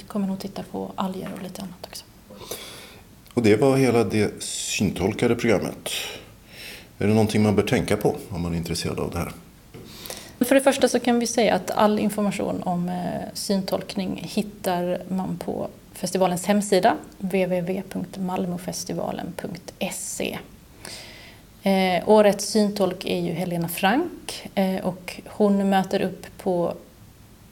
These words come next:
Speaker 1: den närmaste färdtjänstplatsen fyrtiofem minuter innan arrangemanget börjar. Eh, så det går bra att kontakta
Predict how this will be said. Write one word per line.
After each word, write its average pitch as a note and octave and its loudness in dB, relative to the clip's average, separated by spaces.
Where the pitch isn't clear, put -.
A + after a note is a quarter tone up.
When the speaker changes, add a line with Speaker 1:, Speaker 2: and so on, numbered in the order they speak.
Speaker 1:
den F#3 2
närmaste F#3 2
färdtjänstplatsen F3+ -2
fyrtiofem F#3+ -2
minuter E3+ -2
innan E3+ -4
arrangemanget E3+ -6
börjar. F3 -6
Eh, F3+ -2
så F3 -6
det F3 -4
går E3+ -2
bra F3 -4
att F3 -6
kontakta - -6